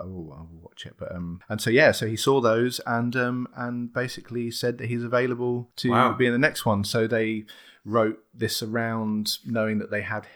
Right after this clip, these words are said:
Speaker 1: they had him and, and sort of wove him into the story. Um, apparently there was a lot of back and forth. So he, the, the Safdie brothers are based in New York, and, and,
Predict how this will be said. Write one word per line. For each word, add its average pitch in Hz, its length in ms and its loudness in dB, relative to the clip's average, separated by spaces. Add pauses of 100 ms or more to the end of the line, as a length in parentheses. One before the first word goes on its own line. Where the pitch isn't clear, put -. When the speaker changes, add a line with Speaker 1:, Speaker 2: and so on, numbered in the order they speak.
(220)
Speaker 1:
they 107 80 -2
had 101 220 -6
him 127 460 2
and, 98 380 -2
and 98 140 -8
sort 104 140 -10
of 104 60 -10
wove 107 280 2
him 104 120 -6
into 101 280 -6
the 101 100 -10
story. 107 800 0
Um, 98 400 -2 (320)
apparently 113 560 -2
there 107 140 -2
was 101 340 -4
a 120 60 -12
lot 107 140 -2
of - 120 -14
back - 220 -4
and 107 100 -8
forth. 107 360 0
So 104 340 -2
he, 101 580 -8
the, 95 400 -10 (160)
the 98 160 -6
Safdie 101 320 -10
brothers 92 240 -6
are 87 40 -10
based 95 280 -4
in 95 80 -8
New 92 80 -4
York, 120 480 0
and, 87 260 -10 (380)
and, 87 420 -12